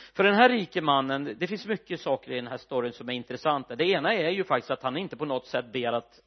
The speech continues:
slippa det här, alltså att, att komma upp på jorden och göra upp det. Alltså, någonstans så har han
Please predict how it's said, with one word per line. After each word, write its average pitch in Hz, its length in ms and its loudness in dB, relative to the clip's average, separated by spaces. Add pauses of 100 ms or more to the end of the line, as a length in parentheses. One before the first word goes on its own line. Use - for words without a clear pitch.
slippa - 640 -6
det 127 80 -10
här, 147 220 -4
alltså 147 220 -4
att, - 160 -10
att - 180 -10
komma 156 220 -4
upp - 220 -8
på 139 100 -10
jorden 180 380 -6
och 135 60 -8
göra 131 200 -4
upp - 200 -12
det. - 200 -8 (500)
Alltså, 165 240 -4
någonstans 190 500 -2
så 170 80 -8
har 165 120 2
han 147 200 0